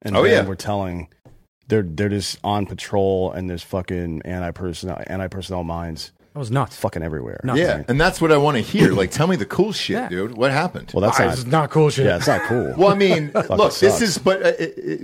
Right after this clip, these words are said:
Speaker 2: it sucks, obviously, but this is what everybody
Speaker 3: Yeah.
Speaker 2: signs up for. They want these stories, right?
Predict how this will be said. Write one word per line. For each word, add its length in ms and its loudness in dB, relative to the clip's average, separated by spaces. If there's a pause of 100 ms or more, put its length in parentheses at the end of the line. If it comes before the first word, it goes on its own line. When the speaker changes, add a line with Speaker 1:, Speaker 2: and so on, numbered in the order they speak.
(120)
Speaker 2:
it 140 -2
sucks, 500 2
obviously, 440 2
but 100 4
this 180 0
is 120 -6
what 120 4
everybody 720 2 (300)
Speaker 3:
Yeah. 80 2
Speaker 2:
signs 200 4
up 160 4
for. 220 4
They 160 4
want 320 2
these 320 0
stories, 720 -2
right? 340 2